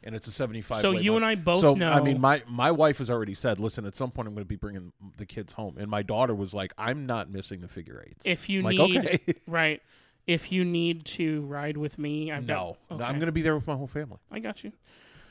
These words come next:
Speaker 2: Yeah,
Speaker 1: And
Speaker 2: oh,
Speaker 1: you know
Speaker 2: they're
Speaker 1: me, I
Speaker 2: doing
Speaker 1: pref-, I prefer to drive. I'm not a, I'm not a good passenger.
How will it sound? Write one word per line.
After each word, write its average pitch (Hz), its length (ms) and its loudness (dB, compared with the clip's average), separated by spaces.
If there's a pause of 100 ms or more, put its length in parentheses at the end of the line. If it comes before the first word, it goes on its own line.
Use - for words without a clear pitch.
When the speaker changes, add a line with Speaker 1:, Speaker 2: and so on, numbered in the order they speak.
(100)
Speaker 2:
Yeah, 165 200 4
Speaker 1:
And 151 80 4
Speaker 2:
oh, 185 40 10
Speaker 1:
you 180 60 8
know 190 60 10
Speaker 2:
they're 175 80 10
Speaker 1:
me, 151 100 8
I 127 120 8
Speaker 2:
doing - 60 0
Speaker 1:
pref-, 156 240 -4
I 135 60 2
prefer 131 260 -4
to 113 80 -2
drive. 95 280 -4
I'm 110 80 -2
not 120 140 2
a, 110 140 -2
I'm 117 120 -6
not 117 140 2
a 117 40 0
good 104 160 -4
passenger. 92 480 -10